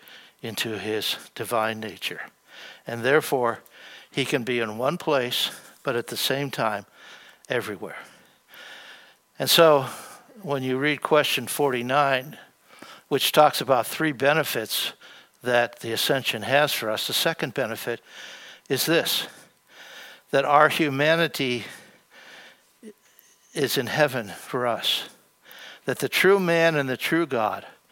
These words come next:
our humanity, though, yes, in a spiritual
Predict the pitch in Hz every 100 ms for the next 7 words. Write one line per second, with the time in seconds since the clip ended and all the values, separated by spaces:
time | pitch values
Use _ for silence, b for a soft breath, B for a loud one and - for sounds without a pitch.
0 | B B - 135 165 165 170 151 143 131
1 | 113 117 135 143 147 143 151 - 131 117
2 | - - 147 151 - 143 127